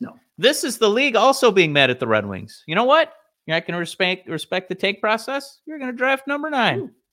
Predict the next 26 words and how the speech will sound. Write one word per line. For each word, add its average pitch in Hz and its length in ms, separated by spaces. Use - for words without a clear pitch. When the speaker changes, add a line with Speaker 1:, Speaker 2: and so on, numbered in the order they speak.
Speaker 2:
Cheers. - 360
Speaker 1:
It's 131 180
tasty. 123 440
Um, 139 360
I'm 135 80
not 185 220
cheering, 165 460
cheersing 135 680
that 110 280
thought. 104 260
I 117 40
will 143 140
disagree 123 460
with 104 180
you. - 160
Speaker 2:
'Cause 156 140
I 175 100
think 196 380
the 156 60
Speaker 1:
This 156 140
is 185 120
Speaker 2:
Pistons 143 260
are 139 40
gonna 131 160
get 120 180
rewarded 107 520